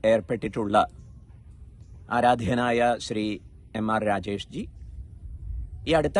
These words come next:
കാലത്ത് ആരംഭിച്ചിട്ടുള്ള വേദപുഷ്പം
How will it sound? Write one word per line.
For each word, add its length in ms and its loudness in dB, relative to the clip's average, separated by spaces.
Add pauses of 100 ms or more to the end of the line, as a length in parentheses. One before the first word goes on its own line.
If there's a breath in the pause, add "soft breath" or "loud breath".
കാലത്ത് 360 4 (260)
ആരംഭിച്ചിട്ടുള്ള 880 2 (1160)
വേദപുഷ്പം 920 2